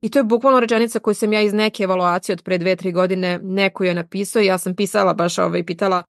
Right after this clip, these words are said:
"Jel mogu to da iskoristim?" Super mi je za landing stranicu, ja to nikada ne bih tako prosto napisala, ja bih nešto to verovatno zakomplikovala.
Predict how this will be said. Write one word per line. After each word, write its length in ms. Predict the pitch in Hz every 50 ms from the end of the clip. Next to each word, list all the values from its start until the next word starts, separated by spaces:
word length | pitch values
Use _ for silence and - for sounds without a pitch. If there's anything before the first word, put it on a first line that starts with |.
| _ _ _ _ _ _ _ - 190
"Jel 100 | 196 202
mogu 200 | 208 208 208 214
to 100 | 214 202
da 80 | 202
iskoristim?" 500 | 190 180 - 214 202 208 214 - 214 214
Super 320 | 190 - 226 - 214 190 175
mi 60 | 180
je 80 | 180
za 80 | 170 180
landing 260 | 180 180 180 180 175
stranicu, 380 | - - 180 185 190 190 - 208
ja 60 | 196
to 100 | - 208
nikada 280 | 202 202 190 214 190 196
ne 80 | 196
bih 100 | 190 202
tako 280 | - 196 185 - 202 185
prosto 580 | 175 - 202 208 196 175 - - - 175 170 170 _ _ _ _ _
napisala, 580 | 170 180 190 185 - 220 214 - - 247 226 202
ja 60 | 185
bih 100 | 196 180
nešto 240 | 185 180 - - 170
to 180 | - 196 180
verovatno 400 | 165 170 180 180 180 180 185 185
zakomplikovala. 920 | 165 175 170 180 185 196 202 277 285 - 311 285 269 269 254 254 233 226